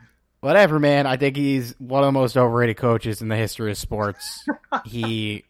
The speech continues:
Speaker 1: he, uh, sure, he won a Super Bowl. Um, what did he do since? He got a huge leash from that.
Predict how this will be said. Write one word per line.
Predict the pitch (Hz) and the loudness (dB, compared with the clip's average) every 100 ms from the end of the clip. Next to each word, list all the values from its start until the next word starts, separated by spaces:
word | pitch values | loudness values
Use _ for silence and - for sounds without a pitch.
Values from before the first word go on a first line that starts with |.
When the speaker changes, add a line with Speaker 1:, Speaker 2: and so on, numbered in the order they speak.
| _ _ | _ _
Speaker 1:
he, | 113 117 123 | -14 -10 -6
uh, | 120 | -6
sure, | 104 147 156 | -4 -2 0
he | |
won | 156 156 | 2 2
a | 147 | 2
Super | - 151 143 127 | 0 -4 -4 -2
Bowl. | 135 135 135 127 _ _ _ _ 117 - | 4 6 6 4 _ _ _ _ -20 -6
Um, | 120 113 101 98 | -2 -2 -2 -6
what | 104 123 | -4 0
did | |
he | 131 | 0
do | 123 117 | 0 -4
since? | - 113 104 - - - - _ _ _ | -2 -4 -4 -8 -14 -14 -20 _ _ _
He | - | -8
got | 113 117 | -2 -2
a | |
huge | 104 123 107 | -2 -4 -6
leash | 113 110 | -6 -6
from | - 110 | -6 -2
that. | 107 104 | -2 -2